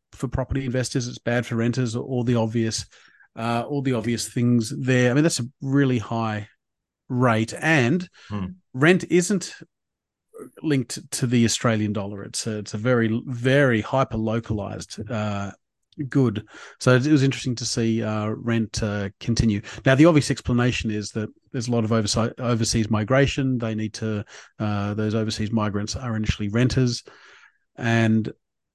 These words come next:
Speaker 1: it makes sense, but it's all showing up in the C P I data. Overall, I think, you know, it, because you, you, you, you hit the nail on the head that the quarterly number is actually quite low, or certainly getting into that comfort zone, it, it suggests that,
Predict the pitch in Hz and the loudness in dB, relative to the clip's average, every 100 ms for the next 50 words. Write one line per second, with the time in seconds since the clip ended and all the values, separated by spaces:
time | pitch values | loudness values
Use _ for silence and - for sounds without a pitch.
0 | _ 160 156 156 120 117 - 240 214 - | _ -2 0 0 -2 0 0 0 -2 -6
1 | - _ - 123 113 123 - 117 101 - | -8 _ 0 0 2 -4 -4 -4 -4 -2
2 | 107 104 104 110 - 107 107 107 101 98 | -2 -2 -4 -4 -4 -6 -2 -2 -2 -6
3 | - _ _ _ - _ _ - - 208 | -12 _ _ _ -20 _ _ -18 4 6
4 | 214 214 175 151 - 156 - - - - | 10 10 10 8 6 2 2 -16 -16 2
5 | 185 170 170 170 175 170 - 226 269 240 | 8 8 6 -4 -2 -2 2 2 2 0
6 | 175 190 170 104 - 175 - - 170 226 | -2 -4 -8 -10 -14 -14 -14 0 2 4
7 | 190 143 120 117 110 165 117 117 127 - | 4 4 2 0 0 0 -2 -6 -8 0
8 | 202 208 147 123 117 117 - 113 - 113 | 2 4 2 2 0 -4 -4 -8 -4 -4
9 | 110 _ _ 131 127 120 110 110 127 135 | -6 _ _ 2 4 4 2 -2 -2 -2
10 | - 170 147 120 113 120 127 117 113 113 | 2 2 2 0 0 0 -2 0 -2 -4
11 | 113 - 127 117 135 - 107 107 104 - | -8 -4 -4 -2 -4 -4 -6 -6 -10 -18
12 | - - - - - 165 165 175 170 - | -20 -20 -20 -20 -2 0 2 4 2 2
13 | - 139 170 170 - 143 | 2 6 6 4 2 2